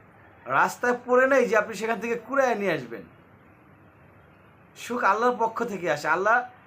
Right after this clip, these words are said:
যাকে ইচ্ছা সুখ দান করেন, যাকে ইচ্ছা সুখ কেড়ে নেন। এই যে বিয়ে, আমাদের সমাজে বিয়ে হচ্ছে, বিয়ের পরে তো সংসার, তাই না? আগে বিয়ে, তারপর সংসার,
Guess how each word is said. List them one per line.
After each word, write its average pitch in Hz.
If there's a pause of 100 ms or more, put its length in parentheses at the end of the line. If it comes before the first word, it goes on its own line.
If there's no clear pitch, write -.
(340)
যাকে 175
ইচ্ছা 233
সুখ 226
দান 190
করেন, 233
যাকে 185
ইচ্ছা 208 (580)
সুখ 262 (140)
কেড়ে 262
নেন। 120 (1600)
এই 247
যে 254
বিয়ে, 160
আমাদের 185
সমাজে 208
বিয়ে 180
হচ্ছে, 151 (1080)
বিয়ের 208
পরে 262
তো 233
সংসার, 175
তাই 202
না? 135 (720)
আগে 160
বিয়ে, 180
তারপর 190
সংসার, 139